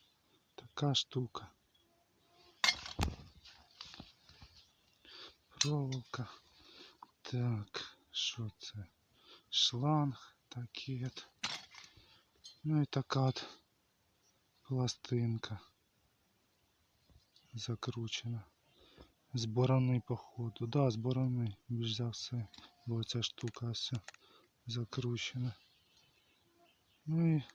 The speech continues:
така товщина металу. Ну що, шукаємо далі. Ну що, друзі, ще трішки походив, таку от кучку метальчика ще знайшов. Така от шестерня попалася.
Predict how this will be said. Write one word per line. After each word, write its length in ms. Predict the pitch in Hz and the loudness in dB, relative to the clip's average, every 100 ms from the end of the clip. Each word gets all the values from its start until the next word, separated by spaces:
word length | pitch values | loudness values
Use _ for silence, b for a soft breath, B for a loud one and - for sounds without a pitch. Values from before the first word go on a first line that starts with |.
| - - | -18 -4
така 400 | 135 - 131 127 | -2 4 4 4
товщина 640 | - 127 - - 120 127 | 2 0 0 0 2 2
металу. 600 | 120 117 - 110 107 104 - _ B B B B B B _ - - - 160 | 2 -2 -4 -4 -4 -6 -12 _ B B B B B B _ 4 4 4 0
Ну 140 | 165 | 4
що, 500 | - - 160 143 139 B B - | 6 8 8 8 6 B B -2
шукаємо 760 | - 127 - 139 135 139 139 | -2 -2 2 6 8 6 4
далі. 360 | 135 147 135 117 - - - - _ _ - | 4 4 4 2 -4 -10 -12 -12 _ _ 2
Ну 100 | 156 | 4
що, 260 | - 185 | 8 10
друзі, 320 | 151 156 131 127 | 10 8 8 8
ще 200 | - 143 | 8 8
трішки 420 | - 143 - 131 | 8 8 8 4
походив, 560 | 135 - 131 120 143 | 0 4 4 6 4
таку 320 | - 120 - 123 | 4 -2 4 4
от 120 | 117 | 6
кучку 360 | - 123 - | 4 2 2
метальчика 580 | 120 117 123 117 - - | 0 2 4 4 2 0
ще 200 | - - | 0 0
знайшов. 520 | 113 107 - 139 143 - - - - _ - - _ - - - - _ - - B B B B B B B B B B B - | 0 4 6 6 2 0 -12 -20 -20 _ -20 -20 _ -20 -18 -20 -20 _ -16 -14 B B B B B B B B B B B -8
Така 420 | - 117 - 143 | -2 -2 6 10
от 140 | 135 - | 10 10
шестерня 640 | - 135 123 - 123 120 | 10 10 6 2 2 2
попалася. 720 | 113 120 - 123 117 110 - | 2 -4 -2 0 2 0 -4